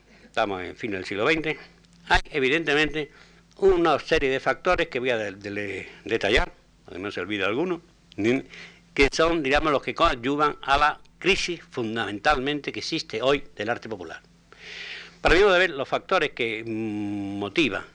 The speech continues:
la crisis del arte popular es, en primer lugar, la invención de nuevos materiales. Nuevos materiales que nunca fueron populares. Hoy los plásticos, concretamente, ha hecho que muchos elementos populares hayan desaparecido.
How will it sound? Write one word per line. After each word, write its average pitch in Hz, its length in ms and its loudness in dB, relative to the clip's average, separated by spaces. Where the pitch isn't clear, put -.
la 110 180 -6
crisis - 200 0
del 120 120 2
arte 151 160 4
popular 139 400 2
es, 156 240 0
en 123 60 -8
primer 123 200 -2
lugar, 131 280 2
la 131 260 4
invención 127 560 0
de 120 120 -4
nuevos 139 180 2
materiales. 110 480 0
Nuevos 143 220 6
materiales 147 500 4
que 120 140 0
nunca 147 320 2
fueron 131 220 0
populares. 117 420 -2
Hoy 107 240 0
los 85 140 -14
plásticos, 165 600 0
concretamente, 139 720 -2
ha 120 120 2
hecho 135 300 0
que - 100 -6
muchos 117 340 -4
elementos 110 360 -2
populares 151 420 4
hayan 117 200 -2
desaparecido. 117 600 0